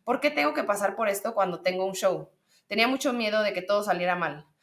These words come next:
Mi personaje drag, Billie Eilish, tiene una expresión de género masculina y además se encuera mucho. Yo tenía mucho miedo porque al final termino en calzones blancos y pensé,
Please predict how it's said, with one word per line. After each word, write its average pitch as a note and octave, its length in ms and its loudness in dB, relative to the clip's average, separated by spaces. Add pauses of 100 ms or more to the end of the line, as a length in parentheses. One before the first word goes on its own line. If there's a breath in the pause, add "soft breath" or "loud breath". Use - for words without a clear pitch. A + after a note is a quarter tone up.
(180)
Mi F#3 80 -6
personaje G3+ 560 -2
drag, G3+ 400 0
Billie F#3+ 300 0
Eilish, F3 400 0
tiene G#3+ 160 -2
una A3 120 0
expresión F#3 420 -4
de F#3+ 100 0
género F#3 260 2
masculina E3+ 480 -4
y G#3 80 0
además F#3 380 2
se B3 60 -4
encuera G3+ 340 6
mucho. A3+ 360 -6 (420 loud breath)
Yo A#3 200 4
tenía C4+ 240 8
mucho C4 280 2
miedo G#3 260 4
porque G3 240 4
al F#3 80 0
final G3 280 2
termino G3 320 0
en G3+ 60 -4
calzones F3+ 380 0
blancos F3+ 340 -4
y F#3 40 -10
pensé, D#3 420 -10